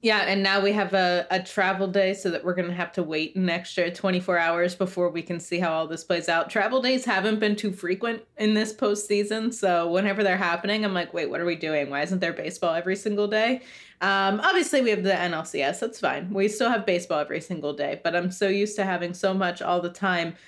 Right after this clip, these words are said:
Um, I'm excited to see how the rest of these, both of these series play, play out. Um,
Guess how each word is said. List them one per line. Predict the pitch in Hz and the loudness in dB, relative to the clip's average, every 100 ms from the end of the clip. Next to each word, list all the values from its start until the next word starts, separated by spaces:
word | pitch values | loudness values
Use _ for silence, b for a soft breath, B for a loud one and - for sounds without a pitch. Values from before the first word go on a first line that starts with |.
| B B - | B B -2
Um, | 180 170 165 165 156 | 0 2 0 -2 -2
I'm | 226 240 | 2 2
excited | 226 - 226 214 208 | 2 2 2 4 0
to | |
see | 208 202 | 2 2
how | 190 | 2
the | 180 | 2
rest | 175 175 | 0 -2
of | 170 | -6
these, | 160 165 156 | -2 -4 -4
both | - 214 208 | -2 2 2
of | 214 | 2
these | 180 175 | 2 0
series | 180 160 156 156 | 0 -2 -2 -4
play, | - 165 156 151 - | -2 0 0 -4 -6
play | - 175 165 | 0 2 2
out. | 156 151 - | 2 0 0
Um, | 160 151 147 147 143 | 0 2 0 -2 -10